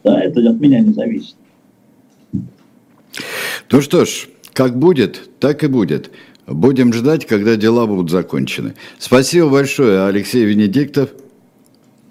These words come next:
Speaker 1: Я на Фейсбуке у себя собираю вопросы к этому вице-президенту Комитета по защите делам,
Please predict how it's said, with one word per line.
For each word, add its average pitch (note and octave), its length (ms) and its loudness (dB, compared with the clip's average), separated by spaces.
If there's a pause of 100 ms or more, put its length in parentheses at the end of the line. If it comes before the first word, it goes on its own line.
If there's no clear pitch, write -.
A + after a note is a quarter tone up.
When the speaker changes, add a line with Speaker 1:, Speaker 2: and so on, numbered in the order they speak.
(520)
Speaker 1:
Я C3 320 2
на - 120 2
Фейсбуке D3 520 0
у - 20 -4
себя A#2+ 180 -2
собираю B2 480 0
вопросы A#2+ 480 0
к - 60 -6
этому A2+ 300 0
вице-президенту A#2 720 -2
Комитета G#2+ 560 -6
по - 80 -18
защите - 560 -6
делам, F#2+ 540 -2